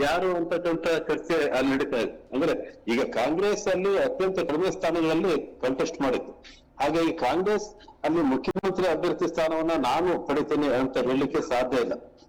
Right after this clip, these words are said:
ಯಾಕಂದ್ರೆ ಕಡಿಮೆ ಸ್ಥಾನಗಳಲ್ಲಿ ಕಂಟೆಸ್ಟ್ ಮಾಡಿರುವಂತ ಪಕ್ಷ ಕಡಿಮೆ ಸ್ಥಾನಗಳಲ್ಲಿ ಗೆದ್ದಿದೆ. ಆರರಿಂದ ಏಳು ಸ್ಥಾನಗಳಲ್ಲಿ ಗೆಲ್ಲುವ ಸಾಧ್ಯತೆ ಇದೆ ಕಾಂಗ್ರೆಸ್ ಪಕ್ಷಕ್ಕೆ. ಆದ್ರೆ ಮೂವತ್ತೈದಕ್ಕಿಂತ ಹೆಚ್ಚು ಸ್ಥಾನಗಳನ್ನ, ಮೂವತ್ತೆಂಟು ಸ್ಥಾನಗಳನ್ನು ಗೆಲ್ಲುವ ಸಾಧ್ಯತೆ ಇರ್ತಕ್ಕಂಥ,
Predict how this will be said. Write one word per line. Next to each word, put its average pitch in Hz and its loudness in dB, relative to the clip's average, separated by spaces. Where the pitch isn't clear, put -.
ಯಾಕಂದ್ರೆ 131 0
ಕಡಿಮೆ 127 2
ಸ್ಥಾನಗಳಲ್ಲಿ 151 0
ಕಂಟೆಸ್ಟ್ 147 -2
ಮಾಡಿರುವಂತ 147 0
ಪಕ್ಷ 135 -2
ಕಡಿಮೆ 139 0
ಸ್ಥಾನಗಳಲ್ಲಿ 147 0
ಗೆದ್ದಿದೆ. 127 -2
ಆರರಿಂದ 143 2
ಏಳು 139 2
ಸ್ಥಾನಗಳಲ್ಲಿ 139 0
ಗೆಲ್ಲುವ 135 2
ಸಾಧ್ಯತೆ 156 0
ಇದೆ 156 2
ಕಾಂಗ್ರೆಸ್ 135 -2
ಪಕ್ಷಕ್ಕೆ. - -4
ಆದ್ರೆ 170 2
ಮೂವತ್ತೈದಕ್ಕಿಂತ 185 0
ಹೆಚ್ಚು 156 0
ಸ್ಥಾನಗಳನ್ನ, 170 0
ಮೂವತ್ತೆಂಟು 165 0
ಸ್ಥಾನಗಳನ್ನು 156 0
ಗೆಲ್ಲುವ 143 2
ಸಾಧ್ಯತೆ 143 0
ಇರ್ತಕ್ಕಂಥ, 131 -2